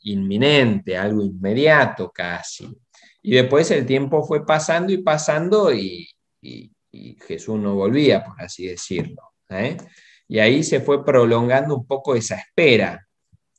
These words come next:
un poquito, unos dos mil años y un poco más. No, después vemos que también, eh, viene toda otra dimensión que creo que Luisa ya, ya hizo hincapié en eso, ¿eh? Pero ¿qué pasó? Cuando San Pablo dijo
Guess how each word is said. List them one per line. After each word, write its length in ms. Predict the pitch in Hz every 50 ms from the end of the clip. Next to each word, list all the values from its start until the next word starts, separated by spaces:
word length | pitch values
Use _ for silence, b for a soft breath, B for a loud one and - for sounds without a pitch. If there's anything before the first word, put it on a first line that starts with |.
| _
un 120 | - 127 123
poquito, 340 | 139 123 120 123 117 - 98
unos 200 | 98 104 110 107
dos 120 | 110 110
mil 200 | 110 123 131 135
años 420 | 131 127 131 131 131 127 120 -
y 60 | 107 104
un 100 | 101 98
poco 240 | 104 104 104 107
más. 400 | 110 120 107 101 101 - - _ _ _ -
No, 200 | 95 110 98 92
después 340 | 92 87 90 - - 107 110
vemos 280 | 131 127 123 123 117
que 100 | - -
también, 440 | - - 95 101 110 117 113 110 110 B B B B B B B B _
eh, 120 | - 82 95
viene 260 | 98 107 107 113 110
toda 320 | 101 110 113 123 117 123 -
otra 280 | 120 120 117 127 117 113
dimensión 640 | 113 110 110 101 104 101 104 101 - 123 117 117
que 160 | 117 - 104 101
creo 240 | 101 113 113 110
que 100 | 101 104
Luisa 360 | 101 104 107 113 107 107 104 101
ya, 320 | 98 107 101 95 92 - - - -
ya 180 | - 107 101
hizo 360 | 101 104 101 101 104 98 95 92
hincapié 640 | 92 95 98 101 101 - 92 95 - 113 110 104 98
en 80 | 92 90
eso, 220 | 78 - - - - _ - - _ -
¿eh? 320 | 107 120 151 190 190 175 - B B B B B B B B B B _ _ _ _ _ -
Pero 220 | - 165 175 170
¿qué 120 | 240 233
pasó? 380 | 220 214 196 156 151 151 127 104
Cuando 640 | 104 127 131 139 139 139 143 143 147 151 151 - - _ _ _
San 460 | - - 156 147 147 156 160 160 -
Pablo 720 | 247 226 208 180 147 127 113 107 107 101 92 87 - - _ _ -
dijo 840 | 113 113 120 139 143 143 127 - - 110 98 90 87 87 - -